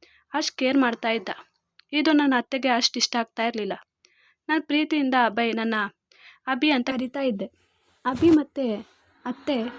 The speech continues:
ನಾದಿನಿಯರು ಇದ್ದಾರಲ್ಲ ಅಂತ ನೋಡ್ತಾನೆ ಇರ್ಲಿಲ್ಲ. ಅವ್ರ ಮುಂದೆನೇ ನನ್ಗೆ ಪ್ರೀತಿ ಮಾಡ್ತಾ ಇದ್ದ. ನನ್ನ ಪಕ್ಕದಲ್ಲೇ ಇರ್ಸ್ಕೊತಿದ್ದ.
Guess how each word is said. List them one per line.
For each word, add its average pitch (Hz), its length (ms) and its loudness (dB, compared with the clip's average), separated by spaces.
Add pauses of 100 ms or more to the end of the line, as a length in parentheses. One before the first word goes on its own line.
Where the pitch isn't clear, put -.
(120)
ನಾದಿನಿಯರು 240 800 -2
ಇದ್ದಾರಲ್ಲ 262 500 -4
ಅಂತ 220 220 -8 (120)
ನೋಡ್ತಾನೆ 226 440 -2
ಇರ್ಲಿಲ್ಲ. 214 300 -4 (300)
ಅವ್ರ 294 160 0
ಮುಂದೆನೇ 240 340 0
ನನ್ಗೆ 240 260 -2
ಪ್ರೀತಿ 233 300 -6
ಮಾಡ್ತಾ 226 320 -4
ಇದ್ದ. 220 180 -8 (680)
ನನ್ನ 311 180 4
ಪಕ್ಕದಲ್ಲೇ 247 480 -4
ಇರ್ಸ್ಕೊತಿದ್ದ. 226 580 -6